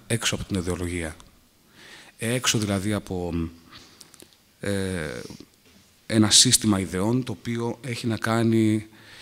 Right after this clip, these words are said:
ή προσπαθεί να, ε, να εφαρμοστεί, ε, σε ένα πλήθος ανθρώπων.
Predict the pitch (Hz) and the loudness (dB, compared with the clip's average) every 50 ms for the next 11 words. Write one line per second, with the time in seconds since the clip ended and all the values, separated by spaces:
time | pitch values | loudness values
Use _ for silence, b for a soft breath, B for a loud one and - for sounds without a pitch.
0 | B B B B B 113 - 113 107 101 - 92 - - 127 120 120 117 110 104 | B B B B B -8 -6 -4 -4 -2 -2 -2 -2 0 2 2 4 4 4 2
1 | 104 101 - - - - - 110 104 95 98 98 95 92 90 87 85 82 80 73 | 2 0 -4 -8 -14 -10 -6 -4 -4 -2 -2 -2 -2 -4 -4 -4 -4 -4 -4 -6
2 | 69 73 - - 50 - - 52 52 - - - - - 110 110 98 - 107 98 | -6 -8 -10 -12 -14 -14 -16 -18 -20 -20 -20 -16 -14 -10 -10 -8 -8 -8 -8 -6
3 | 95 98 95 - - - 117 120 120 123 123 113 - - 50 - - - - - | -6 -6 -6 -6 -4 -4 -4 -2 -2 -2 -2 -4 -6 -8 -10 -10 -10 -12 -16 -18
4 | - _ - - - - 113 110 110 110 107 107 104 104 101 98 98 - - - | -20 _ -6 -2 -2 0 0 2 2 2 2 2 0 0 -2 -2 -4 -6 -6 -4
5 | 117 117 117 - 123 - - 101 92 - 107 98 - - 78 78 | -4 -2 -2 -2 -4 -6 -6 -6 -8 -8 -8 -10 -10 -10 -14 -14